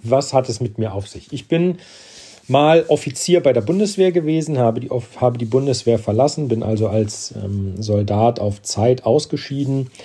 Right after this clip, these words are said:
und habe damals gesagt, ich möchte gerne in einem Konzern anfangen zu arbeiten. Dieser Konzern war groß, äh, international, war auch erfolgreich, war beheimatet in der Automobilindustrie.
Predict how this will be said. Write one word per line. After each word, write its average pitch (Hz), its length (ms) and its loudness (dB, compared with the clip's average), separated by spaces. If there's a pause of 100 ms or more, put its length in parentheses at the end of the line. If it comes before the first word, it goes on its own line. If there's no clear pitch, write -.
(300)
und 123 200 0
habe 117 240 2
damals 113 360 2
gesagt, 107 380 0
ich 110 160 -8
möchte 113 300 -2
gerne 110 720 2 (100)
in 120 420 0
einem 110 440 0
Konzern 117 760 2
anfangen 107 560 0
zu - 200 -8
arbeiten. 101 580 -2 (800)
Dieser 113 200 4
Konzern 120 520 0
war 107 100 2
groß, 147 680 0 (240)
äh, 107 300 -8
international, 120 1000 0
war 107 220 0
auch 113 160 -8
erfolgreich, 131 760 0 (560)
war 107 300 4
beheimatet 113 800 2
in 107 120 -4
der 107 160 -4
Automobilindustrie. 120 1160 -2